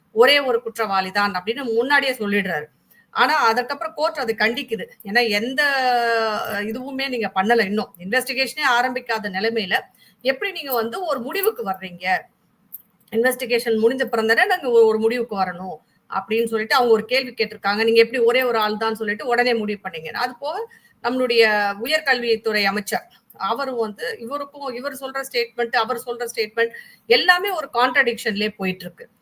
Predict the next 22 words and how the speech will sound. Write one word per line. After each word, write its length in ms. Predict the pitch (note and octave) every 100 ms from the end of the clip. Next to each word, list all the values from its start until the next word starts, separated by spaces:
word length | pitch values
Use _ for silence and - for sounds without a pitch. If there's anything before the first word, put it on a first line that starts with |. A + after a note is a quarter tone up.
| _ - -
அதனாலதான் 420 | B3 D#4+ D#4+ F4+
நமக்கு 380 | D#4 B3 - -
பல 300 | - A3 D#4
கேள்விகள் 640 | - B3+ C#4 D4 C4 C4 D#4
இந்த 160 | G#3+
வழக்கை 400 | F#3 G#3 A3+ C4
பொறுத்த 300 | A3 G3 F#3+
வரைக்கும் 340 | F3 F3+ C#4 A#3+
இருக்கு. 400 | F#3+ F3 D#3+ D#3 _ _ _
இன்றைக்கு 320 | A#3 C#4 D4
வந்து, 220 | C#4 C4+ F4 E4 C#4 A#3+ G3+ _ _
ஆ, 220 | - A3
இது 180 | A3 A3
ஆரம்பிச்சிருக்கு. 720 | G#3+ C4 C#4 A3 G3+ - D4 _ - - _
ஆ, 280 | A3 A3 G#3+
விசாரணை 600 | G#3 G3+ A#3 C#4+ C4 A#3+
ஆரம்பித்திருக்கிறது. 920 | G#3 A3+ A#3 A3+ G#3 - F#3+ F#3 B3+ - _ -
ஆ, 400 | G#3+ A3 A3 G#3+ G#3 A3
அந்த 320 | A3 A3+ A3+
ஒரு 200 | A3 G#3+
சார் 540 | G#3+ C4 D4 D#4 D4+ -
இன்வால்வ் 460 | A#3 B3 B3 B3